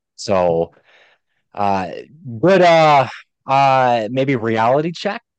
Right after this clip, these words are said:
for the Red Wings there against Dallas. Make sure they didn't get, uh, too, too high on their laurels or try, start to rest on their laurels for, uh, the success they've had this month. Um,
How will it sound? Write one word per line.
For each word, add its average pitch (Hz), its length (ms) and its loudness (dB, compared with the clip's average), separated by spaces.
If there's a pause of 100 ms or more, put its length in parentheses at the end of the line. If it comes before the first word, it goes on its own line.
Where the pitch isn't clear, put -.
(140)
for 196 100 -4
the 185 120 -4
Red 185 140 0
Wings 185 220 -4
there 180 180 -2
against 175 280 -4
Dallas. 160 460 -2
Make 151 100 -4
sure 151 160 -4
they 135 80 0
didn't 131 220 -6
get, 135 200 -6
uh, 120 220 0
too, 127 360 -6
too 131 160 -10
high 123 220 -4
on 123 120 -4
their 113 100 -2
laurels 120 480 -4
or 101 60 -6
try, 117 260 -10
start - 300 -8
to 110 100 -4
rest 104 300 -8
on 135 60 -6
their 127 120 -6
laurels 131 440 -6
for, 92 360 -8 (680)
uh, 90 140 -12
the 92 120 -14
success - 420 -10
they've 92 160 -6
had 104 240 -4
this 123 200 -6
month. 139 280 -6 (640)
Um, 95 540 -2